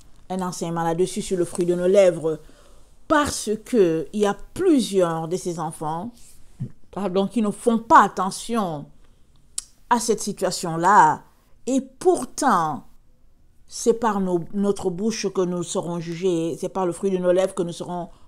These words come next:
condamnés. Et, euh, le fils de la perdition, le fils de, le rebelle, va se retrouver dans cette situation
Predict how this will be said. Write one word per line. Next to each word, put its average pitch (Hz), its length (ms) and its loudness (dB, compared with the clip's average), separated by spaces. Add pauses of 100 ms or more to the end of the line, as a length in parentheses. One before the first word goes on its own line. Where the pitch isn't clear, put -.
(140)
condamnés. 160 800 6 (640)
Et, 285 260 4
euh, 180 460 4 (1400)
le 226 840 6 (540)
fils 302 280 2
de 180 80 4
la 180 80 2
perdition, 175 420 -4
le 190 140 2
fils 220 380 -6
de, 160 180 0 (280)
le 185 560 4
rebelle, 190 840 6 (720)
va 208 100 -4
se 208 140 -4
retrouver 226 800 4
dans 175 160 -6
cette 185 180 -8
situation 190 760 -6